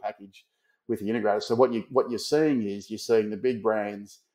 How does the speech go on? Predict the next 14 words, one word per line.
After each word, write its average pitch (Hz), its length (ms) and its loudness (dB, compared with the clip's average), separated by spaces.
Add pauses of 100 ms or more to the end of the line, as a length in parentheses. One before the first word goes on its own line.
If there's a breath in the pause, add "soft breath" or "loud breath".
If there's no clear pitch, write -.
(160)
um, 101 440 2
are 113 80 -8
getting 110 260 2
an 110 60 -4
economic 113 480 -6
advantage, 120 680 -6
they're 101 120 -10
getting 104 280 -4
a 95 60 -10
marketing 117 460 0
advantage, 110 640 -6 (340)
um, 104 340 2 (240)
things 139 560 0
that 107 320 4